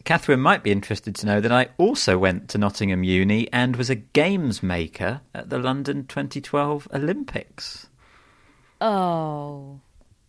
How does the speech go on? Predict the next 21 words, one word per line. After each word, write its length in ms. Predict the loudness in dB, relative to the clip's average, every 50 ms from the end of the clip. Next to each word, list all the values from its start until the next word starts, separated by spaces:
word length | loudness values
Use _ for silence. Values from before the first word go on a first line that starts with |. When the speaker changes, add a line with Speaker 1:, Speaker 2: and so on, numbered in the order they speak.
| _ _ _ -10
Speaker 2:
I 120 | -8 -8
wish 420 | -8 -6 -4 -4 -4 -2 -4 -6 -10
I 60 | -10
could 220 | -12 -14 -14 -10
go 160 | -8 -6 -6 -6
back 240 | -6 -8 -10 -10 -12
in 80 | -16
time 280 | -14 -12 -12 -12 -10 -10
and 120 | -10 -10
be 80 | -10 -10
a 80 | -12 -12
games 360 | -12 -12 -12 -12 -12 -14 -14 -14 -12
maker. 420 | -8 -6 -6 -6 -6 -8 -12 -12 -12
<laughs> 2000 | -14 -16 -16 -16 _ _ _ _ _ _ _ _ _ _ _ _ _ _ _ _ _ -20 -20 -20 -20 -20 -20 -20 -20 -20 -20 _ -20 -20 -20 -20 -20 _ -2
Very 260 | 2 2 2 2 2
envious, 340 | 0 -2 -4 -4 -6 -6 -6 -8
Claire. 300 | -6 -4 -2 -2 -2 -2
Well 220 | 0 0 0 0
done, 260 | 0 0 -2 -2 -2
you. 280 | -4 -6 -6 -6 -8 -10 -14 _ _ _ _ _ -20 -20 -20 -20 -20 -20 -20 -20 _ _ _ -8
Speaker 1:
We've 420 | -2 0 2 4 4 2 2 0